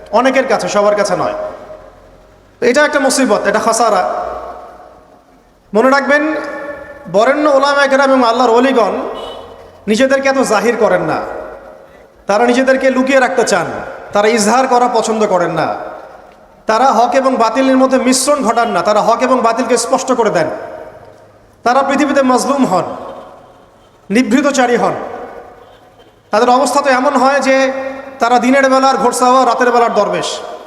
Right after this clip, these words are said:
তো এই, এই ব্যাপারে ইমাম মালিক রহমতুল্লাহি আলাইহির একটা কওল আছে,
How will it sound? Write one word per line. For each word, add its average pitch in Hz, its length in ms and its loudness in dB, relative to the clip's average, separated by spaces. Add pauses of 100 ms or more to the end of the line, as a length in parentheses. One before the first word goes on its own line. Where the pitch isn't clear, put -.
(1000)
তো 196 120 2 (100)
এই, 240 100 2
এই 285 240 0
ব্যাপারে 302 300 2
ইমাম 285 160 2
মালিক 262 300 2
রহমতুল্লাহি 262 580 2
আলাইহির 254 340 2
একটা 254 180 0
কওল 247 280 2
আছে, 214 280 0